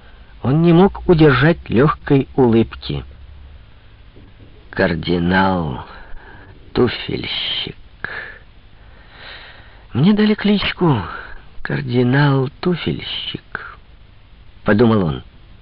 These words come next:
Распространяли слухи, что я сын башмачника.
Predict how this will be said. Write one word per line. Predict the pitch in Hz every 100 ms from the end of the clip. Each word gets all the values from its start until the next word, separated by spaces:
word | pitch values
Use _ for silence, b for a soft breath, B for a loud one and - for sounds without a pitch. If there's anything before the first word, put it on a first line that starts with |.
| - - - - - - - - - - -
Распространяли | - 95 - 101 101 - 90 147 185
слухи, | - - 123 170 165 - - - - - - - - -
что | - -
я | 90
сын | 101 131 165
башмачника. | 156 156 - 165 147 - - - -